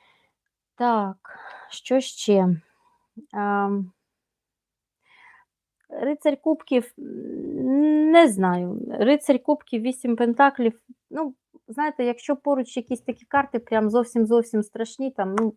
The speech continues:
як-, якась підготовка ведеться, да, там щось, щось таке відбувається, якісь плани в них є, щось готуються.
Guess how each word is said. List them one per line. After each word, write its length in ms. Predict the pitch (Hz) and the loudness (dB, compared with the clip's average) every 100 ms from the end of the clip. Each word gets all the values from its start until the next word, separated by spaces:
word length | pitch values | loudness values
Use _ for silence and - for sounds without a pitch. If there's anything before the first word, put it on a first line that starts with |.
| _ | _
як-, 140 | 214 214 | -14 -6
якась 340 | 226 226 214 | -4 -2 -2
підготовка 640 | - 196 208 262 277 - 214 | -4 -6 0 2 2 2 0
ведеться, 460 | 202 196 196 - | 2 2 0 -2
да, 220 | 190 214 | 4 4
там 260 | 220 190 185 | 4 -2 -4
щось, 280 | 185 196 - | -4 -6 -4
щось 180 | 214 208 | -6 -4
таке 340 | 196 - 190 | -10 -6 -6
відбувається, 840 | 185 185 190 226 277 254 247 214 208 - _ _ | -4 -6 0 4 6 4 0 -6 -6 -10 _ _
якісь 320 | 190 208 196 | -10 -8 -8
плани 400 | - 202 185 180 | -4 -2 0 -2
в 60 | 180 | -4
них 260 | 180 185 | -6 -6
є, 160 | 214 226 | 0 0
щось 300 | - 180 175 | 0 -8 -6
готуються. 680 | 185 269 285 240 - 208 | -6 -2 -2 -2 -2 0